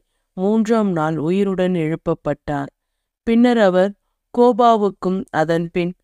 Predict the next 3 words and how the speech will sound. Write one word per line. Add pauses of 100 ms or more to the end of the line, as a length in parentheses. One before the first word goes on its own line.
(320)
பன்னிருவருக்கும்
தோன்றினார். (600)
பின்பு